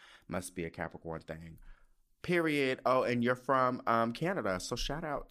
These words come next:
to you in Canada, girl. I wish I could go there, girl. I had a D U I, so I don't think your country will let me in, but you know, the girls be like, "Come to Canada, come to Canada, come to Canada, come to Canada." And I'm like, "Bitch, I can't." You know?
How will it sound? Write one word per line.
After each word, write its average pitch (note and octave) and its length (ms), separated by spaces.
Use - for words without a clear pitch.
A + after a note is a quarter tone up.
to A2+ 300
you G#2 520
in F#2 140
Canada, A2+ 340
girl. F#2 200
I - 20
wish G#2 200
I A2 40
could F#2 160
go G2 120
there, G#2 160
girl. F2 140
I F#2 40
had G2 140
a - 100
D E2+ 120
U F#2+ 140
I, F#2+ 180
so E2+ 360
I - 80
don't G#2+ 120
think G#2 140
your F#2 80
country F#2 320
will E2+ 120
let E2 160
me D#2+ 160
in, D#2+ 220
but D2 260
you B2 120
know, B2 120
the A2+ 60
girls G#2+ 180
be A2+ 80
like, - 180
"Come C#3+ 120
to D3 60
Canada, C3 320
come B2 140
to A#2 60
Canada, A2+ 320
come A2+ 180
to G#2 60
Canada, G#2+ 280
come G#2 160
to F#2+ 60
Canada." G2 380
And C3+ 120
I'm D3 140
like, C#3 360
"Bitch, C3 280
I C#3 80
can't." C3 400
You G2 160
know? G#2 280